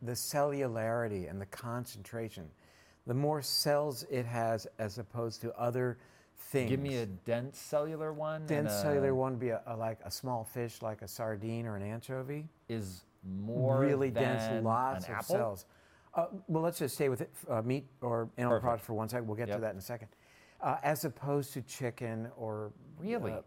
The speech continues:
Speaker 1: yeah.
Speaker 2: Just the space between
Speaker 1: Just
Speaker 2: the
Speaker 1: the,
Speaker 2: cells is
Speaker 1: the
Speaker 2: different.
Speaker 1: space between, it's that density, it's the, uh, the real
Speaker 2: What?
Speaker 1: cellularity of, uh, organ meat, for example, liver and kidney,
Speaker 2: Huh.
Speaker 1: very high in purines.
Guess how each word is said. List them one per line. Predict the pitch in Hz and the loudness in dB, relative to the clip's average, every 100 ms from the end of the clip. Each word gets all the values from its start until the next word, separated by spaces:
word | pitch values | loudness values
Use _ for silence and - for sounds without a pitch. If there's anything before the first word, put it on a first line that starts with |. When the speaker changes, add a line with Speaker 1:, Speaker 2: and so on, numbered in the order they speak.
| _ - | _ 0
Speaker 1:
yeah. | 139 | 2
Speaker 2:
Just | 131 - | 2 0
the | 127 | -4
space | - - 156 190 - | -6 0 2 2 0
between | - - 151 | -8 2 2
Speaker 1:
Just | 147 | 4
Speaker 2:
the | 135 | 0
Speaker 1:
the, | 127 | 4
Speaker 2:
cells | 131 107 90 | 6 6 2
is | 95 | -4
Speaker 1:
the | 87 | 0
Speaker 2:
different. | 98 - 85 | 0 0 -2
Speaker 1:
space | 196 190 | -2 -2
between, | 131 - 147 139 143 131 - - - | -10 -10 -8 -8 -8 -14 -20 -14 -4
it's | 123 - | -4 0
that | 123 98 92 | 0 0 0
density, | 139 160 - 120 90 87 | 2 2 -2 -6 -6 -4
it's | 95 - | -6 -8
the, | - 110 107 107 | -4 -2 -2 -2
uh, | 104 104 101 - - - | -4 -2 -4 -8 -20 -2
the | 131 | 2
real | 117 147 | 4 2
Speaker 2:
What? | |
Speaker 1:
cellularity | 147 - 139 139 135 120 123 131 117 107 | 0 0 2 4 2 4 2 2 0 -4
of, | 110 104 - | -6 -8 -6
uh, | 110 101 98 - - | -4 -4 -8 -16 -2
organ | 127 143 135 113 | 2 4 4 0
meat, | 98 80 - | 0 -4 -6
for | 113 | -8
example, | 101 90 82 76 76 78 | -6 -6 -6 -8 -12 -6
liver | 101 123 127 85 | -2 0 0 -4
and | 76 87 | -8 -10
kidney, | 120 127 113 87 | -4 -4 -4 -6
Speaker 2:
Huh. | 165 87 - - | -8 -8 -12 -16
Speaker 1:
very | 107 120 143 143 | 0 2 4 2
high | 131 117 | 0 -2
in | 113 | -4
purines. | 147 139 101 92 | -4 -2 -2 -6